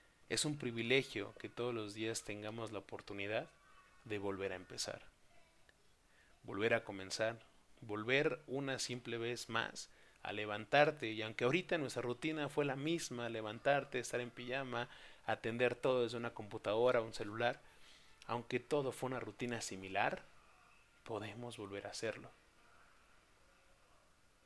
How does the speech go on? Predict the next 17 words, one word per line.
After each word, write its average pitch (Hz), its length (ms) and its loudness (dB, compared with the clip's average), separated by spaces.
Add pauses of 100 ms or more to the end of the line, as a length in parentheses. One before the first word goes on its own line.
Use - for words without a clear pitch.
(380)
Quiero 147 280 6
terminar 120 340 2
este 127 200 2
episodio 123 840 2 (100)
diciéndote 113 480 -2
esta 110 220 -2
frase 113 600 2 (680)
que 127 100 4
espero 127 500 6 (520)
concrete 127 560 2
toda 147 380 10
esta, 123 420 4 (180)
esta, 113 500 2 (920)
esta 123 320 4
plática 117 500 4
que - 80 -8
tuve, 110 400 -2